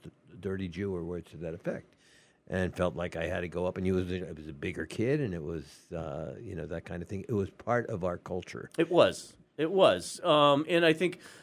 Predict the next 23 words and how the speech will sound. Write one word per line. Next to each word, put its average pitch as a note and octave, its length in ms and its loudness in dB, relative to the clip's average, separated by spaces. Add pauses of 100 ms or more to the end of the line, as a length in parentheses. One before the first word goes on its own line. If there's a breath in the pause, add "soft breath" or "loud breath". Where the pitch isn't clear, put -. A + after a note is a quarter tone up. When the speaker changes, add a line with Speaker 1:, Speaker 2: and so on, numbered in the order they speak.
Speaker 2:
there's D#3+ 160 6
been F3+ 120 4
a D3+ 60 4
change D3 380 2
over C3+ 180 2
time, C#3+ 500 2
uh, A2+ 540 4
with A#2 400 2
how A2+ 760 4
there's A2 200 0
an G#2 60 -4
expectation G2 600 -4
for F#2 320 -2 (260 loud breath)
students, F#2+ 680 -6
uh, F#2+ 240 -2
and G#2 160 -2
young G2+ 160 2
adults G2 320 2
to - 120 -6
kinda F#2+ 260 2
handle G#2+ 340 2
those D#3 240 6
situations. D#3+ 720 2